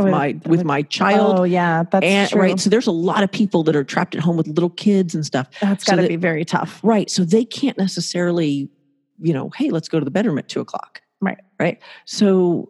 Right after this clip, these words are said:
Speaker 2: Mm.
Speaker 1: how can we create foreplay that isn't, that, that's D I Y? Like I did that D I Y video, do it yourself sex toys, right? So the same concept here is how can we create D I Y foreplay?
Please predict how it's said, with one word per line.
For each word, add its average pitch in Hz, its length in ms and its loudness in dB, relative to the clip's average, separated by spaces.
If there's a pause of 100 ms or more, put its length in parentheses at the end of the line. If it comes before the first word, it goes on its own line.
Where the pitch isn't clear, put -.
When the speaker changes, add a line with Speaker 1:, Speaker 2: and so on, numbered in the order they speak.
Speaker 2:
Mm. 180 320 0
Speaker 1:
how 196 220 0
can 277 180 0
we 214 80 2
create 180 320 0
foreplay 147 760 -2 (640)
that 160 320 0
isn't, 160 400 0 (1120)
that, 151 460 -2
that's 165 200 -2
D 180 180 0
I 156 80 0
Y? 135 180 0
Like 123 160 -4
I 156 40 2
did - 160 -2
that - 140 -2
D 165 140 2
I 160 100 2
Y 151 200 0
video, 151 380 0
do 160 140 -2
it - 60 0
yourself 151 260 -4
sex - 240 -8
toys, 165 280 -4
right? 165 180 -4 (500)
So 180 300 4
the 185 100 2
same 254 160 2
concept 190 380 0
here 123 180 -2
is 143 180 -2
how - 160 -2
can 208 120 0
we 208 80 2
create 151 440 -2
D 170 160 0
I 147 80 2
Y 131 180 -2
foreplay? 127 440 -8